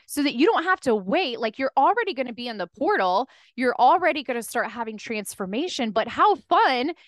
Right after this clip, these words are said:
if we can start talking now, right?" So immediately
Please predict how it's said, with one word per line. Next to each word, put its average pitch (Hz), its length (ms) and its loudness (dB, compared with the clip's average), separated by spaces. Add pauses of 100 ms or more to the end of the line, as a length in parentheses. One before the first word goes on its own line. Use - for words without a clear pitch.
if - 140 -4
we 330 120 0
can 277 160 -4
start 240 260 0
talking 240 440 -2
now, 214 580 -4
right?" 226 340 0
So 240 400 0
immediately 262 760 -6